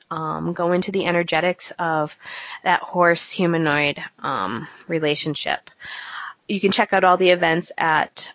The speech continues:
Harper's Ridge, um, Facebook. That's what, that was the missing part there. Facebook dot com, Harper's Ridge.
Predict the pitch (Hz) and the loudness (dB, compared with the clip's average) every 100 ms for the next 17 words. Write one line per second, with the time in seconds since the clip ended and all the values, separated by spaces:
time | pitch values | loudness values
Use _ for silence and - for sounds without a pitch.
0 | - - 185 185 180 175 170 160 160 170 | -10 -4 -2 0 -2 -2 -4 0 0 0
1 | 190 190 - - - - 147 139 - 208 | -2 -6 -6 -16 -20 -14 -12 -10 -4 -2
2 | 202 - 208 - - _ _ _ _ _ | -2 -2 -6 -6 -20 _ _ _ _ _
3 | - 247 - 147 - 214 208 185 160 - | -2 0 0 -2 2 2 2 0 -4 -2
4 | 165 - - - - 311 - 233 - 180 | -6 -6 -6 -8 2 2 4 0 2 -2
5 | - 175 151 156 - - 170 - 160 - | 2 2 4 2 -6 -2 -2 0 -4 -2
6 | - - - | -2 -2 -6